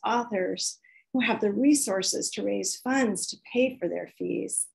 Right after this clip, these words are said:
Thus, we maintain a truly open access model of publishing and promoting equity in the field. In fact, we recently discovered, um, that this, this model that we emulate is called the Diamond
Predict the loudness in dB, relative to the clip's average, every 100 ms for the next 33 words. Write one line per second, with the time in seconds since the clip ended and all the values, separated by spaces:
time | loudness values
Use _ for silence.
0 | _ _ _ 2 4 4 0 -2 2 2
1 | 2 0 -2 -2 -4 -10 -4 0 0 0
2 | -2 -4 -6 -6 -6 -4 -6 -6 -4 -4
3 | -6 -8 -6 -4 -4 -4 -6 -8 -18 -12
4 | -2 0 4 4 4 2 0 -4 -4 -4
5 | -4 -4 -2 -2 -6 -10 -18 -4 -2 0
6 | 2 4 4 4 2 0 -2 -4 -8 _
7 | _ -2 -2 0 0 2 2 2 2 -2
8 | -10 _ _ _ -6 -4 2 2 0 -4
9 | -2 0 0 -2 _ -8 0 0 4 4
10 | 2 0 -20 _ _ _ _ _ _ _
11 | _ 0 2 4 4 4 2 2 0 0
12 | 2 2 0 -8 _ 2 4 6 4 2
13 | -2 -4 -6 -6 -4 -2 -2 0 2 4
14 | 4 4 0